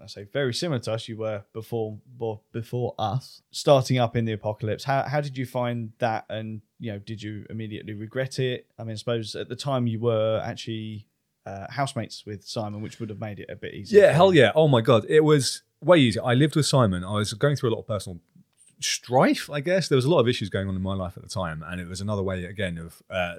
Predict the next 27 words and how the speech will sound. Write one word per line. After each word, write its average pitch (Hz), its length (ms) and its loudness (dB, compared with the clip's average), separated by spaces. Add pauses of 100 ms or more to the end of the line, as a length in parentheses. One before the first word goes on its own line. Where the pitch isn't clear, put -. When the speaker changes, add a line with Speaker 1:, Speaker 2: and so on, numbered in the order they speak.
Speaker 2:
somewhat 110 540 -2
escapism. 92 640 -8
Speaker 1:
Yeah. 117 240 -4 (300)
Speaker 2:
Um, 113 380 4
I 127 140 0
absolutely 131 360 -4
don't 110 200 -4
regret 90 300 -8
a 92 40 -12
single 92 360 -6
bit 87 360 -8
of 82 260 -20
any 101 140 -8
of 87 100 -12
my 87 120 -12
life 90 220 -14
decisions 85 580 -16
up - 140 -18
until 87 200 -16
this 80 140 -18
date. 80 280 -14 (160)
Um, 80 560 -16
you 98 120 -16
know, 78 120 -12 (180)
uh, 85 160 -16
disclaimer, 90 580 -8
I'm 92 240 -10